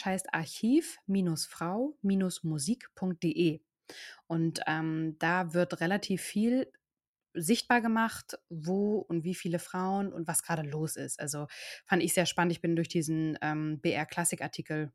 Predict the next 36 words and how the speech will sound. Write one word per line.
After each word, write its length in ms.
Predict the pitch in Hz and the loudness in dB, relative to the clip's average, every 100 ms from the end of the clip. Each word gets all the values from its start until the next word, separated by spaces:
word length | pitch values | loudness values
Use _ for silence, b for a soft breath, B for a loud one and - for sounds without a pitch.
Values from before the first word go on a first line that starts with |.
| _ | _
auf, 300 | 151 147 - | -10 -10 -12
auf 180 | - 147 | -12 -14
die 120 | - | -12
Seite 280 | 156 151 - | -6 -4 -4
aufmerksam 440 | 147 156 151 - 156 | -6 -6 -10 -8 -8
geworden. 300 | 151 156 151 B B B B B - | -4 -6 -6 B B B B B -8
Und, 400 | 160 151 151 - | -6 -4 -6 -8
ähm, 920 | 156 156 151 147 - - - - - | -8 -8 -8 -10 -12 -12 -14 -14 -8
die 140 | 175 | -4
Barry 260 | 165 160 165 | 0 2 0
Allen 420 | - 156 156 151 | 0 -4 -4 -6
Kitchens 460 | - 170 180 160 - | -6 -4 -2 -2 -4
hatte, 340 | 156 151 147 | -8 -8 -8
also 140 | 143 143 | -10 -8
vom 320 | - 170 147 | -2 -2 -2
Archiv 380 | 147 - 165 - _ | -8 -8 -8 -10 _
Frau 360 | - - 156 156 | -16 -10 -6 -6
und 240 | 151 151 - | -8 -12 -12
Musik, 440 | 165 160 139 196 - B B B B - | -6 -4 -2 -4 -4 B B B B -4
ähm, 640 | 165 160 160 165 160 151 160 | -2 0 0 0 -2 -4 -4
hat 220 | 170 - | -6 -6
sich 160 | 156 | -8
auch 100 | - | -4
noch 140 | 165 151 | -2 -2
mal 200 | 156 151 | -4 -2
über 140 | 156 | -2
diesen 420 | 156 156 156 156 151 | -2 -2 -4 -6 -4
Wandel, 640 | 156 170 165 151 151 151 - | 0 2 2 0 -2 -4 -6
ähm, 560 | 151 151 147 147 147 151 _ - - | -10 -10 -10 -12 -14 -18 _ -20 -10
ausgelassen, 760 | 160 160 180 156 156 - 156 151 | -6 -2 0 0 0 0 0 -2
dass 140 | 151 | -4
sie 80 | 160 | -4
halt 100 | 156 | -4
auch 80 | 165 | -6
gesagt 300 | 160 156 - | -6 -4 -4
hat, 120 | 160 | -4